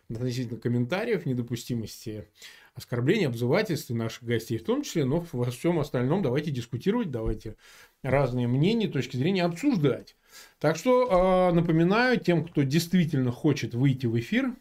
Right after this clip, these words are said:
м, э, надо, конечно, понимать, что это эфир огромного канала, и, безусловно, ваше участие, оно ни для кого не останется незамеченным. Взвесьте всё, если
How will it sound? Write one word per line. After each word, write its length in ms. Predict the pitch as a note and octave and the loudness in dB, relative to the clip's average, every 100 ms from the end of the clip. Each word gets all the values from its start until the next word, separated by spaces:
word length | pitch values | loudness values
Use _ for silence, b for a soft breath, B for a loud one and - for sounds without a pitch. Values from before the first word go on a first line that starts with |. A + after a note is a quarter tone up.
| - | -8
м, 320 | C3 B2 A#2+ | -2 0 2
э, 320 | A#2 A#2+ A#2 | 0 0 0
надо, 280 | A#2+ D#3+ C3 | 2 2 2
конечно, 360 | B2 B2 A2+ G#2+ | -2 -4 -4 -6
понимать, 400 | B2 B2 B2 A2 | -4 -2 -2 -4
что 320 | - A#2 G#2+ B B B | -6 -6 -8 B B B
это 240 | C3 C3 C3+ | 0 2 2
эфир 260 | C#3 D3 C3 | 2 2 2
огромного 540 | C3 C3 C#3 B2 A#2+ | 2 2 4 4 2
канала, 460 | A#2 B2+ D3+ A3+ F#3+ | 2 0 0 2 2
и, 180 | C3 A#2+ | 2 0
безусловно, 720 | A#2 A#2 A#2+ D#3 D#3+ C3+ A#2 B B B B | -2 -2 0 2 2 2 0 B B B B
ваше 520 | - F3 F#3+ - D3 D3 | -6 0 2 2 4 4
участие, 540 | C#3+ F3 E3+ E3+ C3+ | 4 4 2 2 2
оно 440 | C#3 C#3+ C3 C3 | 4 2 2 2
ни 160 | B2 D3+ | 2 2
для 160 | D3 D3 | 2 2
кого 240 | D3+ C#3+ | 2 2
не 140 | C3 | 0
останется 420 | C3 B2+ C3 B2 B2+ | -2 -2 -4 -2 0
незамеченным. 540 | B2+ D#3 A#3+ F#3+ C#3 | 2 2 2 0 0
Взвесьте 420 | B2 C#3 D3 D3 | 2 2 0 0
всё, 240 | C3 - C4+ | -4 -4 -2
если 360 | F#3 C#3+ C3 | 0 -2 -6